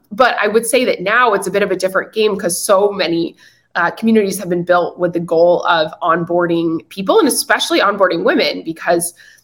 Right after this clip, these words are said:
you know, the space is disproportionately, like, white, cis, male living in a tech hub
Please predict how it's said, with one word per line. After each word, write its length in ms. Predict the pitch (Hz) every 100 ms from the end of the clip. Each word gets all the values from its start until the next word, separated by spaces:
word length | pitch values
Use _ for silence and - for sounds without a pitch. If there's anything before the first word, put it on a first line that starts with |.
| _
you 100 | 226
know, 80 | 185
the 80 | 185
space 360 | 190 226 220 185
is 100 | 190
disproportionately, 1080 | 196 190 190 190 190 190 185 147 175 170
like, 260 | 170 170 -
white, 320 | 175 190 185
cis, 380 | - 190 180 -
male 340 | 175 170 170
living 320 | 175 170 170 165
in 220 | 165 170
a 380 | - 165 151 - -
tech 260 | - 254
hub 360 | - 165 156